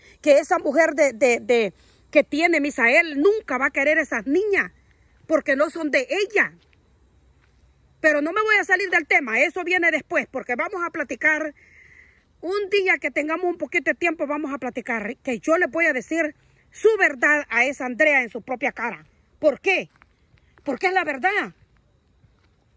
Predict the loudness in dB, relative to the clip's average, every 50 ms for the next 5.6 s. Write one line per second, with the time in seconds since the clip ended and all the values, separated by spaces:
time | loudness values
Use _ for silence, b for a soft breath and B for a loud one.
0 | _ _ _ _ -12 -6 0 2 2 2 2 0 -2 -2 -2 -2 -2 0 0 0
1 | 0 0 0 0 0 0 -2 -4 -8 -10 -12 _ _ _ _ _ _ _ _ b
2 | b b b b b b b b 0 2 2 2 0 0 0 0 0 2 2 2
3 | 2 2 -2 -8 _ _ _ _ _ -20 -20 _ _ _ _ _ _ _ _ _
4 | _ _ _ _ _ _ _ _ _ _ _ _ _ _ _ _ _ _ _ -2
5 | -2 -2 0 -2 -4 -2 -2 -2 -2 -2 -6